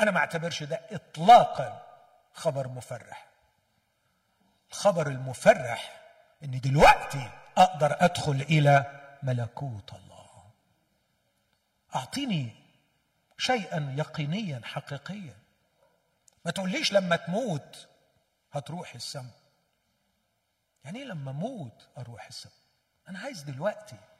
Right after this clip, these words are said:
عايز قوة تغير حياتي، عايز قوة تغير طبيعة وجودي، عايز قوة تخلقني من جديد فتجعلني أجد نفسي.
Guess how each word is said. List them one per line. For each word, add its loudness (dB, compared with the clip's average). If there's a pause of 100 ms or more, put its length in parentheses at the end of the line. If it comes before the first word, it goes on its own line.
(1200)
عايز 0
قوة -2
تغير -2
حياتي، 0
عايز 0
قوة -2
تغير -2 (240)
طبيعة 2
وجودي، 0 (220)
عايز -4
قوة 6 (580)
تخلقني 4
من -4
جديد 0
فتجعلني 2 (680)
أجد -6 (760)
نفسي. -14